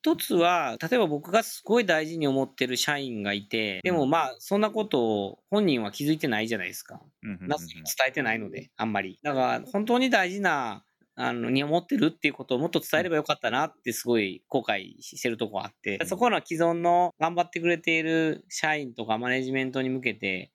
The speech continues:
Speaker 1: のコミュニケーションの量と質を増やすっていうのは、すごくやった方がいいと思います。
Speaker 2: うん。
Speaker 1: 外部との時間がやっぱ増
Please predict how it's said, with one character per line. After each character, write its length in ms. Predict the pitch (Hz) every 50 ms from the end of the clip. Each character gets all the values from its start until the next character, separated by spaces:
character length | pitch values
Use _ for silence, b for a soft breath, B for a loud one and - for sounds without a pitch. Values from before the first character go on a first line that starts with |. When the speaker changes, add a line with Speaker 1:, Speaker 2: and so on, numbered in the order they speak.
| -
Speaker 1:
の 160 | 175 190 175 131
コ 140 | - 139
ミ 60 | 135 135
ュ 40 |
ニ 60 | 135 131
ケ 160 | - 160 147
ー 40 | 135
シ 140 | - - 120
ョ 160 | 110 101 101
ン 140 | 98 98 107
の 340 | 143 151 139 107 101 110 _ _
量 200 | 127 139 147 135
と 120 | - 120 101
質 220 | - - - -
を 60 | 104
増 120 | - - 101
や 80 | 104
す 160 | - - - _
っ 60 | -
て 80 | - 101
い 40 |
う 20 | 95
の 80 | 95
は、 320 | 98 117 123 113 92 - _ _ _ -
す 120 | - - 143
ご 80 | 147
く 80 | - 139
や 60 | 117
っ 60 | -
た 60 | _ -
方 100 | 104 101
が 120 | 98 95
い 140 | 95 95 92
い 40 | 87
と 160 | _ - 98
思 100 | 95 92
い 60 | 92
ま 60 | 87 _ -
す。 160 | - - - -
Speaker 2:
う 40 | 170
ん。 20 |
Speaker 1:
外 220 | 170 196 214 214
部 140 | 185 156 131 -
と 120 | - 127
の 120 | 113 110
時 100 | 110 127
間 240 | - - 135 131 131
が 80 | 131 127
や 60 | 131
っ 20 |
ぱ 80 | 123 117
増 60 | 107